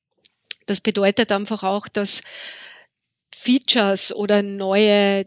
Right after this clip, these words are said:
Dinge, die in SharePoint Online kommen, ähm, auch zuerst einmal in der Cloud da sind. Und das ist aus meiner Sicht auch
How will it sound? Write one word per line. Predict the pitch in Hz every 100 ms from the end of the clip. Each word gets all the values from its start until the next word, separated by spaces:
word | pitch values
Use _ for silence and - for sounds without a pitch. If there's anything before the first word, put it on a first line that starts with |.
| -
Dinge, | 226 254 262 202
die | 196 214 196 196 196
in | 202
SharePoint | 202 214 190 202 190
Online | 180 190 233 226
kommen, | - 214 202 202 202 202 - - - - -
ähm, | 196 190 202 _
auch | - 202 226 - -
zuerst | - 226 - 190 202 240 -
einmal | 208 208
in | 220 226
der |
Cloud | 220 - 185 202 -
da | - 202
sind. | - 196 214 - _ _ -
Und | 208 196 _ _
das | 214 202
ist | 233
aus | 226 208 -
meiner | 190 214 226
Sicht | - 220 202 - -
auch | 208 202